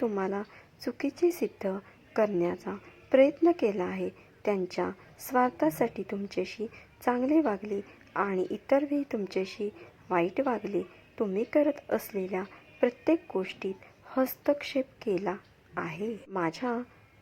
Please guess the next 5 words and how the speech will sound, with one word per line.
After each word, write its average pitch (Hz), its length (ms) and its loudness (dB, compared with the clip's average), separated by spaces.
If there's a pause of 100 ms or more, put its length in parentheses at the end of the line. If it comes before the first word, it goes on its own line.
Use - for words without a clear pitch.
(220)
मुलांचे 269 760 0 (340)
सर्व 311 400 6 (100)
काही 196 260 -2 (120)
पाहतो 190 400 -4 (380)
आणि 190 340 2